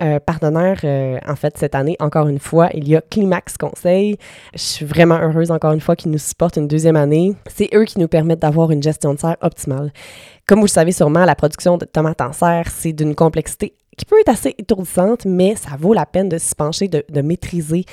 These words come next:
le plus de paramètres possible pour tirer le maximum. Puis les conseillers de Climax, ils nous aident à faire ça.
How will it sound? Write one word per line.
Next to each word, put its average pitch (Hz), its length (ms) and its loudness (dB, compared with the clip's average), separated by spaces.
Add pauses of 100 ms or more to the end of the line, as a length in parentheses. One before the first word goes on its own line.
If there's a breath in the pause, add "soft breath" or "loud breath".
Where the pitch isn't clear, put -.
(320 loud breath)
le 139 140 -2
plus 226 340 0
de 156 80 0
paramètres 156 460 -2
possible 175 340 0
pour 175 180 -4
tirer 165 240 -4
le 147 120 2
maximum. 160 680 -2
Puis - 180 -8
les 147 120 -4
conseillers 202 340 -2
de 190 100 -20
Climax, 156 540 -6
ils 156 100 -4
nous 151 220 0
aident 156 180 4
à - 60 -10
faire - 180 -18
ça. - 140 -8